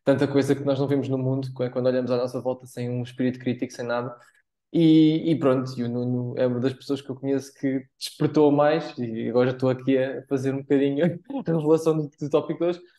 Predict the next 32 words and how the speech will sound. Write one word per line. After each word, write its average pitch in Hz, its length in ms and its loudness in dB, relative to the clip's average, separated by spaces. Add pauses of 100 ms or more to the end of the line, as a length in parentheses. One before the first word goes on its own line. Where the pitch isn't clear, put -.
(180)
mas 165 140 -4
sim, 151 140 -2
uma 135 260 0
das 139 180 0
pessoas 143 240 -6
que - 120 -12
eu 139 120 -6 (200)
falei 143 240 4
logo 143 220 4
a 143 60 2
primeira 135 300 -6
vez 139 260 -4
há, 127 460 -8
há - 20 -2
dois 127 280 -2
anos 135 260 -6
e 131 60 -10
que - 120 -20
percebi - 300 -6
logo 127 240 0
que 135 60 0
era 123 100 2
daquelas 123 280 -2
pessoas 131 200 -6
que, - 80 -20
tal 127 180 -2
como 123 200 -6
eu, 127 100 -4
tinha 123 180 -8
feito 120 160 -4
algum 117 180 -2
trabalho 120 440 0